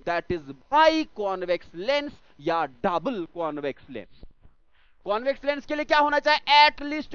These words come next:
one surface is bulged out, at least one surface is bulged out, कम से कम एक surface होनी चाहिए bulged out। अब देख बेटा, अगर हमें यहां से एक surface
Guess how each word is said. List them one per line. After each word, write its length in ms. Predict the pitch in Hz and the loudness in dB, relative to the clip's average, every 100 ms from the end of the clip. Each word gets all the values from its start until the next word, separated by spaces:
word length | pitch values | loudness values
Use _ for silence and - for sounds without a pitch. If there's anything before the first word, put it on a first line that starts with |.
| 277 | 2
one 220 | 285 294 | 4 2
surface 500 | - 277 269 277 269 | 2 0 2 -2 -2
is 120 | 262 190 | -6 2
bulged 320 | 226 190 190 | 2 2 0
out, 180 | 131 - - 240 | -2 -6 -8 2
at 280 | 269 277 277 | 4 4 0
least 340 | 277 285 - 294 | -8 -10 -10 -2
one 240 | 262 285 277 | 2 2 2
surface 460 | 277 240 247 247 | 0 2 -2 -6
is 120 | 247 190 | -6 0
bulged 320 | 185 160 131 | 0 0 -8
out, 180 | 87 - - _ _ - - - | -10 -20 -20 _ _ -20 -20 -4
कम 180 | 190 196 | -4 -4
से 160 | - 233 | -6 0
कम 300 | 320 370 381 - - - | 6 6 4 -12 -20 -4
एक 200 | 339 339 | -2 -2
surface 440 | - 254 220 226 202 | -2 -4 -2 -8 -8
होनी 180 | 190 185 | -10 -8
चाहिए 220 | 170 170 | -6 -6
bulged 300 | 139 117 110 | -6 -8 -14
out। 160 | 92 - _ _ _ | -14 -18 _ _ _
अब 180 | 196 175 | -2 0
देख 200 | 156 131 | -2 -6
बेटा, 240 | 107 - - _ _ - - - | -8 -16 -20 _ _ -20 -10 0
अगर 280 | 202 233 196 | 4 4 2
हमें 280 | 196 208 | -4 -4
यहां 240 | 202 180 180 | -2 -2 -4
से 180 | 196 208 | -6 -4
एक 180 | 214 226 | 0 -2
surface 400 | - 180 190 202 | 0 -4 -2 -10